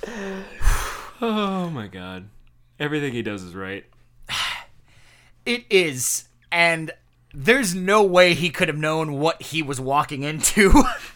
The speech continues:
Speaker 2: <laughs> unless he did and was waiting in the wings. And, oh god, again, s-, I'm so sorry, Juice Robinson. <laughs> I am so happy for Lance Archer, but,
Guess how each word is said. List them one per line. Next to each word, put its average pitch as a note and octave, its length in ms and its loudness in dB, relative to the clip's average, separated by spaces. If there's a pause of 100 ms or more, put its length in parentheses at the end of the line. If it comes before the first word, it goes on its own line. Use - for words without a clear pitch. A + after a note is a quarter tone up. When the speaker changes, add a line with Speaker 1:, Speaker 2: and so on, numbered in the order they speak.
(100)
Speaker 2:
<laughs> - 440 -16
unless G3 420 4
he G3 140 -2
did F3+ 320 2
and E3 220 -4
was D#3 160 -8
waiting E3 300 -2
in D#3+ 100 -4
the D3+ 80 -4
wings. D3+ 440 -4
And, D3 340 -4
oh F3+ 320 0
god, C3+ 420 -4
again, C3+ 600 -4
s-, - 320 -12
I'm D#3 180 -2
so D3+ 300 -4
sorry, A2+ 380 -8
Juice G#2 320 -14
Robinson. A2+ 1400 -8
<laughs> - 40 -6
I G3 120 4
am F3 140 2
so F3 300 0
happy D3 360 2
for C#3+ 220 -8
Lance C3+ 320 -4
Archer, C3+ 400 -2
but, B2+ 340 -8